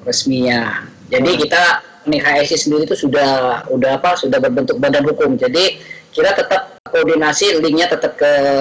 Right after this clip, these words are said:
Speaker 1: ke yayasan, tapi kita secara operasional kita adalah suat-, suatu badan usaha.
Speaker 2: Masya Allah. Jadi Pernik ini sendiri sudah sama dengan Yayasan H S I Abdullah Roy sendiri, sudah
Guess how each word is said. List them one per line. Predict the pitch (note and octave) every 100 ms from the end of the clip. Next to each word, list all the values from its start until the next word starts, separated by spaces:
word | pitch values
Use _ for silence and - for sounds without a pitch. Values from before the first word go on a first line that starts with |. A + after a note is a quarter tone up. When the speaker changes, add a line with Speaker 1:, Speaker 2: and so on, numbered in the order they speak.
| B2+
Speaker 1:
ke | C#3+
yayasan, | C#3 C3+ C3 - D3+ F3 - -
tapi | C3 E3
kita | D3 D3+ F3 F3 - - - - -
secara | - C#3 D#3 D3 D3 D3 C#3+ C#3+ C#3 C3+ C3 -
operasional | D#3 D#3+ D#3+ D#3 D3+ D#3+ F#3+ F#3+ - -
kita | D3 F#3 D3+
adalah | D3 E3 F#3+ - -
suat-, | - D#3 E3 -
suatu | D#3 -
badan | D3 C#3+ D3+
usaha. | C#3+ C#3 C3+ B2 A2+ - - _ _ E3
Speaker 2:
Masya | F#3 F3+ F3+
Allah. | D#3+ C#3+
Jadi | F3 C4
Pernik | C4+ B3 A#3 A3+
ini | G3 G3
sendiri | F#3+ D#3+ C#3 C3 G#3 C4+
sudah | - D#3+ D#3+
sama | D3+ D3 A#3
dengan | F3+ D3+ D#3
Yayasan | C#3+ C#3+ C#3 D3+ C3+
H | C3 C#3+
S | C#3+ D3+
I | D3
Abdullah | C3+ D3 C3
Roy | C3 B2+ B2
sendiri, | B2 A#2 A#2 F3 B3
sudah | - D3+ D#3 D#3+